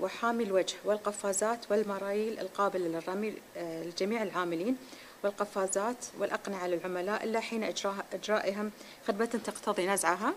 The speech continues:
خامسًا، منع استخدام مجففات الشعر. سادسًا،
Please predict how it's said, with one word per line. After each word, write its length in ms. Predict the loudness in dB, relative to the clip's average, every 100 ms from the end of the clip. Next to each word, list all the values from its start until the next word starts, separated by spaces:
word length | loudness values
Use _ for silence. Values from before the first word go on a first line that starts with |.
| -4 -20 -20 -20 -20 -20 -20 -20 -20 -20 -20 -20 -20 -20 -20 -20 -20 -14 0
خامسًا، 480 | 0 2 2 0 -2 -8 -18 -2
منع 220 | 2 2
استخدام 440 | 2 -4 0 2 4
مجففات 540 | 2 0 -2 -4 -2
الشعر. 420 | 0 2 4 2 0 -18 -20 -20 -20 -20 -2
سادسًا، 580 | 6 6 6 2 4